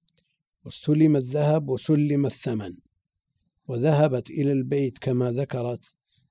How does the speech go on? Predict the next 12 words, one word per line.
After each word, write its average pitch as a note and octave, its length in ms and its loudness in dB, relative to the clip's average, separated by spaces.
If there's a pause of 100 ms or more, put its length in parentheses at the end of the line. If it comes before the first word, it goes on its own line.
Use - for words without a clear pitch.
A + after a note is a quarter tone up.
(120)
السائلة، C3 760 2 (1120)
فإنها B2+ 840 -4 (880)
إما E3 420 2
أن D3 100 4
تعيده B2+ 840 -2 (800)
إلى B2+ 240 2
صاحبه A#2+ 840 -6 (140)
وتستقيله، A#2+ 840 -8 (680)
فإن B2 280 -6
قالها A#2+ 520 -4
فبها A#2+ 400 -4
ونعمت، D3 600 -6